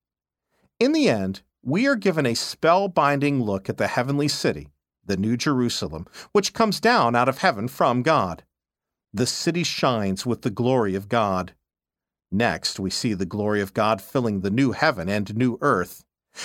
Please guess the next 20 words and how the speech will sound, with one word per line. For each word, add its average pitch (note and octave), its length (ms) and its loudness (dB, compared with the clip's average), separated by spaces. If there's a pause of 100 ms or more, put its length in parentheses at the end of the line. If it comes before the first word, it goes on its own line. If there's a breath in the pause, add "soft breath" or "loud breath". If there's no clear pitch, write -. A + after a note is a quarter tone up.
(140 loud breath)
"I F3+ 80 4
did B3+ 260 0
not D#4 220 2
see C4+ 340 -2
a C3 60 2
temple D3 420 -2
in F#2 120 -2
the F#2 80 -2
city, C3 420 -4 (140)
because G#2 340 -4
the A2 100 -4
Lord B2 400 2
God C3 240 4
Almighty A#2 560 0
and C3 160 2
the B2 80 2
Lamb B2+ 520 0
are D#3+ 280 4
its D3 200 -2
temple." A3 440 -4